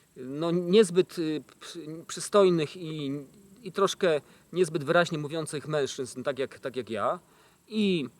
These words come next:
y, podobnie, y, niezbyt atrakcyjnych, y, dziewczyn i, i, i kobiet, że ta nasza wspólna akcja, y, po prostu, y, odmieni to oblicze świata i ten faszyzm, który w tych mediach panuje,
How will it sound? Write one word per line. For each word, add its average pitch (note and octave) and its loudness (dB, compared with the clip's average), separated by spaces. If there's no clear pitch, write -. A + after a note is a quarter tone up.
y, C3+ -10
podobnie, E3+ 6
y, B2 4
niezbyt D3 0
atrakcyjnych, D3+ -2
y, A#2+ -2
dziewczyn C#3+ -2
i, C3 -8
i, B2 -4
i D3 -18
kobiet, C3 -2
że E3+ -8
ta F3+ 0
nasza F#3+ 0
wspólna E3 0
akcja, E3 4
y, C3+ 4
po D3+ 0
prostu, C#3 -4
y, B2 -8
odmieni D#3+ 4
to C#3+ 0
oblicze C#3 -4
świata F3+ 2
i C#3 0
ten C3 -2
faszyzm, C#3+ 0
który C3 -2
w - -8
tych A#2+ -8
mediach C#3 0
panuje, F3 0